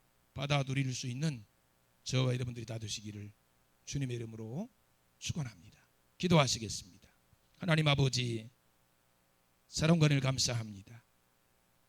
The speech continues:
하나님께서 저희들을 불러주신 줄로 믿습니다. 하나님께 주시는 믿음 안에서 하나님만 섬기며 하나님 말씀에 순종하는 삶을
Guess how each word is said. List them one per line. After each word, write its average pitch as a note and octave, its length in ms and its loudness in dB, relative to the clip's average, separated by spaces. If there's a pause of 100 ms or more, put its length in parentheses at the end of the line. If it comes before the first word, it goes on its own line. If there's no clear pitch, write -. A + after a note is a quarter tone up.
(640)
하나님께서 E3+ 480 4
저희들을 C#3 600 4 (960)
불러주신 D#3+ 560 4
줄로 C#3 180 2
믿습니다. A#2 640 -2 (1300)
하나님께 D#3 380 4
주시는 C#3 420 2
믿음 C#3 240 0
안에서 A2+ 500 -4 (1200)
하나님만 E3 460 8
섬기며 C#3 720 2 (600)
하나님 C3+ 340 2
말씀에 B2+ 680 0 (760)
순종하는 F3 600 6
삶을 D#3+ 600 4